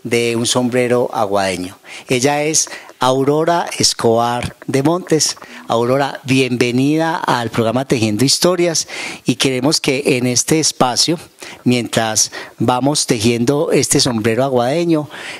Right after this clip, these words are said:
contemos a los televidentes que nos están viendo en este momento qué hay detrás de la historia de vida de Aurora Escobar. Y sé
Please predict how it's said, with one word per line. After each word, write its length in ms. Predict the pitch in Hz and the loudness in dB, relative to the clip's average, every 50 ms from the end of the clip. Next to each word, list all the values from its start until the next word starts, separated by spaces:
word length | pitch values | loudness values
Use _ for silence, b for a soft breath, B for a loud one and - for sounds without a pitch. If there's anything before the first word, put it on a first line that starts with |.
| B - | B -2
contemos 640 | - - 143 139 131 - - 139 139 131 151 151 | 0 0 0 0 -2 -2 0 0 0 2 0 0
a 80 | 170 156 | 0 0
los 160 | 147 120 - | 0 -2 -2
televidentes 680 | - 135 123 123 120 120 120 120 123 113 - 147 - | 0 0 0 0 0 0 0 -2 -2 -2 -2 -2 0
que 100 | - 147 | 2 0
nos 100 | 131 117 | 0 2
están 320 | 117 113 - - 113 113 113 | 0 0 0 0 -2 0 0
viendo 200 | 120 131 135 143 | 0 2 2 2
en 60 | 139 | 2
este 220 | 143 135 - - 139 | 2 0 2 2 2
momento 520 | 127 120 131 139 151 147 - - 156 151 - - B B B B B B B B B B _ | 2 2 2 0 0 -2 -2 -2 -2 -2 -4 -10 B B B B B B B B B B _
qué 200 | - - 151 147 147 | 0 0 2 2 2
hay 160 | 156 165 160 | -2 0 0
detrás 380 | 160 165 160 - - 151 151 143 | 0 0 0 0 -2 0 2 2
de 80 | 151 143 | 2 2
la 80 | 131 | 2
historia 400 | 107 - - - 117 113 131 135 | 0 0 0 0 2 2 2 0
de 80 | 135 123 | 0 0
vida 340 | 131 143 160 165 151 147 - | 0 2 2 0 0 -2 -4
de 380 | - 120 107 113 110 107 - - | -6 -2 0 0 0 0 -2 -2
Aurora 480 | - 123 113 110 104 101 104 104 107 117 | 0 0 0 2 2 2 2 2 2 2
Escobar. 520 | 113 - - - 104 95 92 90 87 - B B B B B B B B B B | 0 -2 0 0 2 2 2 0 -2 -4 B B B B B B B B B B
Y 140 | - 160 156 | 0 2 2
sé 420 | - - 180 170 160 175 175 - | 2 2 0 0 -2 -2 -4 -6